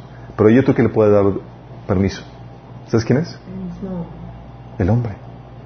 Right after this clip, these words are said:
Speaker 1: Eclesiastés diez ocho dice que el que abre brecha en el muro, la serpiente lo muerde.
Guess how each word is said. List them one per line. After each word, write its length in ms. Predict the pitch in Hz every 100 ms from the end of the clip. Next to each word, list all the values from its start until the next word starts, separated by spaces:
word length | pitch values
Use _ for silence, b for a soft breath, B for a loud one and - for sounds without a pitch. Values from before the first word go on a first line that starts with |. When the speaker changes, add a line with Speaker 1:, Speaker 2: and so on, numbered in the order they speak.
| - - B B B B
Speaker 1:
Eclesiastés 920 | 127 135 120 113 - 160 190 196 - -
diez 720 | 113 101 120 156 170 - - -
ocho 420 | 127 127 - 139
dice 500 | 107 123 120 - 82 - B B B B B B -
que 140 | 147
el 160 | 147 143
que 140 | 170
abre 460 | 185 196 208 226 220
brecha 500 | 165 170 170 170 185
en 120 | 156
el 140 | 131
muro, 520 | 123 131 156 - - - - - - - - - 123
la 180 | 123
serpiente 840 | 127 143 123 120 143 156 165 180 165
lo 160 | 156
muerde. 680 | 143 139 151 151 139 101 -